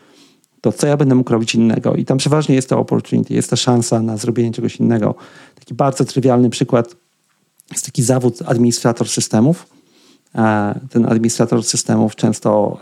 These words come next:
y, kiedyś to była duża część, to były manualne rzeczy pod tytułem zakładanie kont, dodawanie dostępów i tak dalej, tak? To jest najbardziej nudna rzecz na świecie,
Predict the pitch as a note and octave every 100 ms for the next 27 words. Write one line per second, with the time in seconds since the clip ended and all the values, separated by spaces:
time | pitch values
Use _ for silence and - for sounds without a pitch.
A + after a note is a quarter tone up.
0 | A2+ G#2 G#2 G#2+ - - - - - -
1 | A#2 A2+ - A2 A#2 A2+ A2+ - B2 A#2+
2 | G#2+ A2+ G#2 - A#2 A2 A2 A2 G#2+ G#2+
3 | G#2+ G#2+ G#2+ G#2 - - - A2 A2 G#2+
4 | A2+ A2+ G#2+ A2+ A2 G#2 G#2+ _ _ _
5 | - A2 A2 - A#2+ A2 G#2+ G#2+ A2 G#2+
6 | - A2 A2+ - - A2+ B2 B2+ - _
7 | A#2+ - - - - _ _ _ - C#3+
8 | - C#3+ E3 D#3+ F3 E3+ E3+ E3+ E3 -
9 | F3 - D3 - -